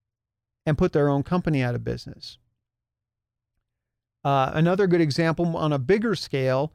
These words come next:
is Blockbuster and V H S. You know, D V Ds came out and there were, like, ten at the Blockbuster store. And then there were all these V H Ss, and they just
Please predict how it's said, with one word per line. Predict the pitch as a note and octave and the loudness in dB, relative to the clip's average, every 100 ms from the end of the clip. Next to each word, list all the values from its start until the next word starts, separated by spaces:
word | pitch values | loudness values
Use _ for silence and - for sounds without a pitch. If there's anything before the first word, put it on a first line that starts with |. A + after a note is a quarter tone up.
| _ _ - | _ _ -4
is | D3 | -4
Blockbuster | - C#3 F3 - F3+ D#3+ E3 D#3+ | -2 -2 -2 0 -2 0 -2 0
and | C#3+ B2 | 0 0
V | C#3+ C#3+ | 0 0
H | C#3 - | 0 -4
S. | B2 - - - _ _ _ _ _ _ _ _ _ _ - | -8 -8 -16 -20 _ _ _ _ _ _ _ _ _ _ -2
You | |
know, | C#3+ C#3 | 0 2
D | C3+ F#3+ | 2 0
V | F#3+ | 2
Ds | F3 F#3+ | 0 0
came | - D#3+ D3 | -2 -2 0
out | C#3+ C#3+ - - | 0 -2 -4 -4
and | D3+ C#3 C#3+ C#3 - _ _ _ _ _ _ D3 | -2 0 -2 -4 -10 _ _ _ _ _ _ 0
there | E3 | 2
were, | E3 | 4
like, | D3+ C#3 | 2 0
ten | - - A3+ E3 A#2 A#2 _ _ _ _ _ _ _ | -4 -2 0 0 -4 -10 _ _ _ _ _ _ _
at | C#3 C3+ | -6 -2
the | |
Blockbuster | C#3+ B2+ B2 B2+ A#2 B2 | 0 0 0 -2 -4 -6
store. | A#2 - B2 A#2+ | -6 -2 -2 -2
And | C3 B2+ | -4 -2
then | C#3 | -2
there | C#3 | 0
were | B2+ | 2
all | D3 E3 | 2 2
these | D#3+ C#3+ | 2 2
V | D#3+ | 2
H | D3+ - | 2 0
Ss, | F3+ - C3 | -2 -2 -4
and | C#3+ | 0
they | D3 | 0
just | C3 G3+ G#3+ - | 0 0 0 -2